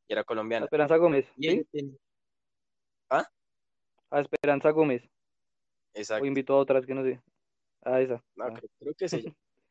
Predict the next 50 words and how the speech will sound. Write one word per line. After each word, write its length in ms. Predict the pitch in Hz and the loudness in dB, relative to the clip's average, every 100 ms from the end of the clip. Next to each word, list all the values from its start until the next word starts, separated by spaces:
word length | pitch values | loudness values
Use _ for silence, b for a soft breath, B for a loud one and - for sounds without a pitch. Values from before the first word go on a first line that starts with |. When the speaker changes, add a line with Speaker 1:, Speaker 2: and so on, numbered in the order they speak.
| _ _ | _ _
Speaker 1:
Y 40 | 151 | -4
resulta 380 | 175 175 175 180 | -2 -2 0 0
pues 180 | 180 | -2
que 80 | - | -2
ella 100 | 147 | -2
Speaker 2:
Sí. 80 | 135 | -2
Speaker 1:
tenía 180 | 139 139 | -2 -6
como 220 | 135 131 | -10 -10
su 120 | 127 | -6
relación 420 | 143 143 143 123 110 | -4 -4 -4 -6 -10
con 240 | - 113 | -6 -4
él 160 | 123 151 | -4 -4
y 400 | 156 135 123 117 - | -6 -8 -10 -12 -10
pues, 260 | 120 - - | -10 -10 -14
o 60 | 117 | -10
sea, 180 | 127 113 | -4 -2
era 180 | 113 | -2
normal, 400 | 117 127 127 147 117 | -2 -4 -4 -6 -6
si 120 | 120 | -8
me 60 | |
voy 80 | 120 | -8
a 20 | |
entender, 360 | 127 127 120 151 _ _ _ | -6 -6 -6 -8 _ _ _
pero 480 | 139 131 127 123 120 | -2 2 2 2 0
de 100 | 120 | -2
cierta 320 | 127 - 127 | -4 -4 -2
manera 320 | 143 127 117 | -2 -2 -4
si 100 | 135 | -6
uno 120 | 131 117 | -8 -6
lo 120 | 131 | -4
mira 200 | 120 135 | -4 -6
es 80 | - | -8
como, 240 | 117 113 | -14 -10
o 300 | 117 120 117 | -8 -8 -10
sea, 180 | - 113 | -10 -10
si 100 | - | -6
uno 100 | 120 | -4
lo 100 | 143 | -2
mira 180 | 160 131 | 0 0
desde 140 | 135 | 0
la 60 | 147 - | -2 -6
perspectiva 460 | 151 - 139 117 | -12 -12 -12 -6
de 80 | 127 | -6
muchas 200 | 123 - | -6 -10
personas 360 | - 123 135 131 | -10 -8 -8 -8
era 120 | 113 | -14
algo 120 | 104 | -14
malo, 200 | 107 110 - _ | -8 -10 -10 _
¿por 220 | - 107 - | -14 -14 -10
qué? 180 | 120 | -12